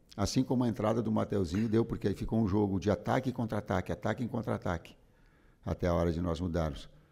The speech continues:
Como eu tenho o Lohan junto com o Gerson, pelo lado, que são dois articuladores, eles, eles, eles se procuram,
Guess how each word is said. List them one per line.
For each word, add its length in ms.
Como 240
eu 80
tenho 300
o 20
Lohan 500
junto 280
com 120
o 60
Gerson, 580
pelo 200
lado, 280
que 120
são 200
dois 280
articuladores, 760
eles, 260
eles, 440
eles 220
se 120
procuram, 600